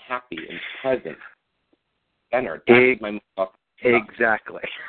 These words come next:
Speaker 2: <laughs> I was gonna, my suggestion, if I may offer something, is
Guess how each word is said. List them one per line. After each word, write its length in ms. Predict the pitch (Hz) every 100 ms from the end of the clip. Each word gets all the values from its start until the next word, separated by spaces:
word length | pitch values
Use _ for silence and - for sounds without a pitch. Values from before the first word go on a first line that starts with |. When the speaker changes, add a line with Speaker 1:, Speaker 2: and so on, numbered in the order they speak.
| - - 1077 1077
Speaker 2:
<laughs> 840 | - - _ _ - - - -
I 160 | 120 139
was 140 | 185 -
gonna, 240 | 165 127 117 -
my 280 | 120 123 165 -
suggestion, 600 | - 123 117 - 90 80 _ _ _ _ _
if 120 | 110 113
I 80 |
may 160 | 107 107
offer 240 | 104 107 107
something, 320 | 101 - 87
is 240 | 87 85